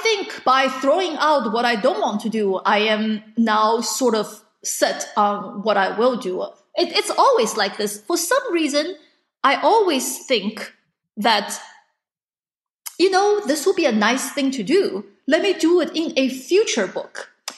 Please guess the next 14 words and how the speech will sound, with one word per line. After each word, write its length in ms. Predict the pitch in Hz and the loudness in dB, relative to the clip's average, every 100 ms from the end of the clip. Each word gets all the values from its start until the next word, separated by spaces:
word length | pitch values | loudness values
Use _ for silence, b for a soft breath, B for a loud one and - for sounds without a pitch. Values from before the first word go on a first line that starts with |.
| B B _ _ | B B _ _
No, 680 | - 269 285 320 240 190 190 - | -2 0 4 4 4 2 -4 -2
idiot. 560 | 262 240 220 254 247 - - _ _ _ _ _ _ _ - | 0 2 2 0 -2 -10 -16 _ _ _ _ _ _ _ -4
If 200 | 285 311 | 0 2
you 100 | 440 | 2
think 220 | 480 320 | 2 0
something 280 | 381 381 359 | 0 0 -4
is 120 | 302 | 0
nice 240 | 269 330 | 2 2
to 80 | 277 | 0
do, 120 | 285 | 0
that 120 | 254 233 | 2 0
because, 260 | 240 269 | -2 -2
that's 200 | 240 240 | 0 0
because 440 | - 240 247 240 | -2 -2 -2 -2